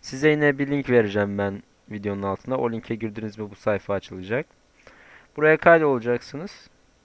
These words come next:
E, bir PayPal hesabınızın olması gerek. Zaten iki dakikada açarsınız. İsterseniz onun da linkini veririm. E, başlayalım. Kaydolduktan sonra izlenebilir reklamlar kazanmaya gelip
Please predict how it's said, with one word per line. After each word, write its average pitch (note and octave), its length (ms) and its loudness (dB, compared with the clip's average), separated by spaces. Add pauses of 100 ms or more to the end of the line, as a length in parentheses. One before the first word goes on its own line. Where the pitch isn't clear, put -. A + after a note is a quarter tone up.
(480)
E, B2 160 -6
bir C3 60 -4
PayPal C#3 380 4
hesabınızın B2+ 580 2
olması A2+ 400 -4
gerek. G#2+ 260 -2 (220)
Zaten A#2+ 540 2
iki - 180 -2
dakikada A2+ 340 2
açarsınız. A2+ 720 0 (180)
İsterseniz G#2+ 520 2
onun A2+ 200 -2
da G#2+ 40 -2
linkini G2 420 -8
veririm. F#2+ 340 -10 (1600)
E, G2+ 340 -2 (100)
başlayalım. C#3+ 720 0 (180)
Kaydolduktan E3 560 2
sonra E3+ 240 -8
izlenebilir D#3+ 640 -4 (920)
reklamlar D3 720 0
kazanmaya B2 640 -2
gelip B2+ 400 -6